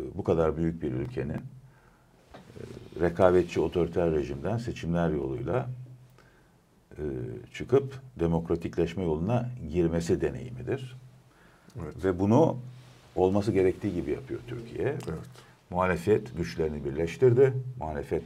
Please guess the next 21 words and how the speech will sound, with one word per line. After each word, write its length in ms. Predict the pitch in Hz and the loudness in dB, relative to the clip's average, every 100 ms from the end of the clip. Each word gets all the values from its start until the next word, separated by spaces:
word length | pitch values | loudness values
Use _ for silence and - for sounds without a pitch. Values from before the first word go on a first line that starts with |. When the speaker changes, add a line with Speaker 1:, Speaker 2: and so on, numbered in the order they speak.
| - | -4
Speaker 1:
ortak 480 | 78 80 107 95 | -4 0 0 0
bir, 280 | - - - - - - - - _ _ _ _ - | -2 -2 -6 -20 -20 -20 -20 -20 _ _ _ _ -12
e, 60 | 67 - - - | -10 -10 -12 -10
program 480 | - 76 78 71 69 - - - _ - | 0 2 2 -2 -4 -12 -20 -20 _ -10
ortak 420 | 71 - 80 82 | -8 -4 -4 -2
bir 180 | 76 69 - | -4 -4 -6
program, 420 | 69 69 69 71 58 | -4 -2 -2 -4 -6
ortak 400 | 73 87 85 85 | -6 -2 -2 -2
bir 120 | 76 | -4
hedef, 400 | - 80 78 73 - - | -2 0 0 -2 -8 -10
anayasa 500 | 73 78 73 71 69 | -6 -6 -4 -6 -6
değişikliği, 680 | 67 - - 57 64 64 - - - - - - _ _ - | -8 -10 -14 -10 -8 -8 -10 -16 -20 -20 -20 -20 _ _ -10
aynı 280 | 71 71 | -8 -8
zamanda 680 | 65 69 69 67 67 80 73 - - - - | -4 -4 -4 -4 0 2 2 -2 -18 -16 -2
rejim 300 | 76 92 85 | 0 0 0
değişikliği 540 | 78 - - 65 67 | 0 -2 -10 -6 -4
hedefi 340 | 67 67 - 62 | -4 -6 -6 -6
etrafında 600 | 64 - - - 62 62 - | -6 -8 -12 -12 -10 -10 -6
bir 80 | 80 | -4
araya 240 | 95 98 | 0 0
geldi. 480 | 101 95 92 104 123 | 0 0 0 0 0